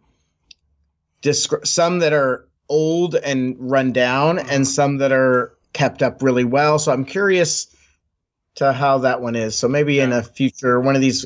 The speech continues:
Speaker 1: upcoming weekends, I'll stay there and give, like, a mini trip
Speaker 2: Mm-hmm.
Speaker 1: report.
Speaker 2: Yeah. I li-,
Speaker 1: Okay,
Speaker 2: I li-, I like
Speaker 1: Courtyard.
Speaker 2: it, but yeah.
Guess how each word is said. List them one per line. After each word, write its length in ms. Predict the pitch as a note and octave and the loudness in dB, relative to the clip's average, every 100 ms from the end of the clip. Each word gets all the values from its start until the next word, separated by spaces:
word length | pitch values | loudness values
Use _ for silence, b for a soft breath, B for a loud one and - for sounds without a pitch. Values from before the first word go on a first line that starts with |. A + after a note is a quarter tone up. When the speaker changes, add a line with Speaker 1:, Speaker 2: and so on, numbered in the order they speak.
| - | -4
Speaker 1:
upcoming 360 | C3 - B2+ A#2 | -2 0 0 0
weekends, 300 | A#2+ B2 A2+ | 0 0 0
I'll 80 | |
stay 300 | G#2+ - A#2+ | 0 0 2
there 120 | A#2 A2 | 2 2
and 100 | A2+ | 0
give, 120 | G#2+ | 0
like, 140 | A2+ | 2
a 60 | A2 | 2
mini 460 | A2+ A2+ G#2 G#2 - _ _ | 2 2 0 -2 -10 _ _
trip 220 | - A#2 | -2 -2
Speaker 2:
Mm-hmm. 100 | - | -2
Speaker 1:
report. 420 | G2+ - - - _ _ | -6 0 0 0 _ _
Speaker 2:
Yeah. 140 | B2 A2+ - D#3+ | -16 -16 -12 -6
I 80 | |
li-, 120 | G3 D#3+ | -2 0
Speaker 1:
Okay, 160 | G3 | 2
Speaker 2:
I 20 | F#3+ | 0
li-, 80 | - | 0
I 80 | G3+ | 0
like 180 | E3+ G3 | 0 -2
Speaker 1:
Courtyard. 160 | F#3+ | -2
Speaker 2:
it, 80 | - - | -6 -16
but 180 | B2 _ _ | -18 _ _
yeah. 120 | A#2 | -20